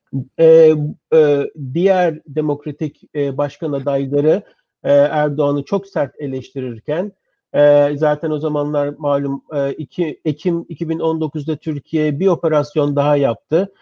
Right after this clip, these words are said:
E, kongrede, e, daha önce gelmeyen ambargolar geldi, Halkbank geldi ve herkesin Türkiye'ye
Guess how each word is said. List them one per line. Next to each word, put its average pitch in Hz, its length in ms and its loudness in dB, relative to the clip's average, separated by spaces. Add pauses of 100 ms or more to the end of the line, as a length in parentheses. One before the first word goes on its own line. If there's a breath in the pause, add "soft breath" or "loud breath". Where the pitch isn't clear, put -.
(280 soft breath)
E, 139 320 2
kongrede, 156 920 2
e, 147 220 0
daha 156 260 2
önce 151 300 0
gelmeyen 151 800 0 (300)
ambargolar 147 680 2
geldi, 123 460 -2
Halkbank 151 680 -8
geldi 143 340 -4
ve 170 100 -2
herkesin 190 800 -2
Türkiye'ye 175 720 -2